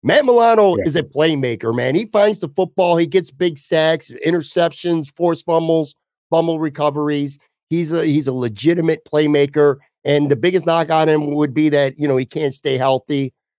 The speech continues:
Speaker 1: I think he's been healthy, especially the last couple of years, plenty. And I, I, I just think he's a rock on this team right now. I don't,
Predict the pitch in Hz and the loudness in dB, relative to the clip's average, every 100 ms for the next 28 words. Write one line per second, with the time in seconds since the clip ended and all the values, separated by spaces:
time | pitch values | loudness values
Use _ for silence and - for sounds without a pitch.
0 | - 156 156 139 143 117 - 143 135 147 | -2 0 2 0 -2 -4 -4 0 0 0
1 | 143 147 147 131 117 143 135 139 131 - | 0 0 -2 -4 -6 -6 -4 -2 -2 -2
2 | 131 135 127 127 117 - _ _ _ 131 | -4 -2 0 0 -2 -8 _ _ _ -2
3 | 117 95 92 107 127 131 135 139 147 135 | 0 0 -4 -4 -4 -4 -4 -2 -4 -4
4 | 143 131 117 110 117 117 120 107 107 - | -4 -4 -4 -2 -2 -2 -2 -2 -4 -6
5 | 110 104 107 107 107 120 127 151 151 | -8 -6 -4 -2 0 0 2 2 0